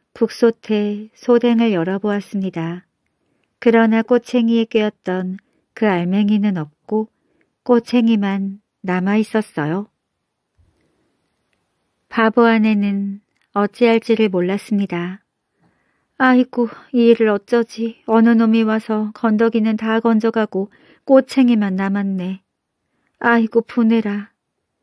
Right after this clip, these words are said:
바보의 아내는 솥을 두드리며 엉엉 울었답니다. 보자기를 준 도깨비. 옛날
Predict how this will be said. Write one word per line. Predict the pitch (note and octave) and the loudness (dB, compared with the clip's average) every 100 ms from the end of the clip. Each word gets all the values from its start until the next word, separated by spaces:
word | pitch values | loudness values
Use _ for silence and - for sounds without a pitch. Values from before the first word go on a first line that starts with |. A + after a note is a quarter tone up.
| _ _ _ - | _ _ _ -4
바보의 | A3 G#3 A3 A3 | 0 2 2 2
아내는 | G3+ F3+ G3 G3 F#3+ F#3+ F#3+ - _ | 0 -2 -4 -4 -4 -6 -8 -14 _
솥을 | - A#3+ A#3 A#3 A3+ | -2 0 0 0 0
두드리며 | G#3 F3+ G3 G3+ F3 E3+ G3+ - _ _ _ _ _ - | 0 -2 -2 -2 -4 -6 -8 -12 _ _ _ _ _ -2
엉엉 | G3+ G3+ G3+ G3+ G3+ G3+ - | 2 2 0 0 -4 -8 -16
울었답니다. | - F#3 G#3 G#3+ G#3+ G3+ G3 E3 F3 F3+ - _ _ _ _ _ _ _ _ _ _ _ _ _ _ _ _ _ _ _ _ _ _ | -10 -2 -2 0 -2 -2 -2 -4 -6 -8 -16 _ _ _ _ _ _ _ _ _ _ _ _ _ _ _ _ _ _ _ _ _ _
보자기를 | - A3 A3+ A3+ G#3+ A3+ A3 G#3 G#3 G3+ | 0 0 2 0 2 2 2 0 -4 -10
준 | - - F#3+ F#3 F#3 F#3+ _ | -12 -6 -4 -4 -6 -12 _
도깨비. | - F3+ - G3 F#3+ E3 E3 F#3+ _ _ _ _ _ _ _ _ _ _ _ _ _ _ _ _ | -14 -10 -4 -2 -2 -6 -8 -12 _ _ _ _ _ _ _ _ _ _ _ _ _ _ _ _
옛날 | G#3+ G3+ G3 G3+ G3 G3+ G3 | 0 2 0 0 -2 -2 -6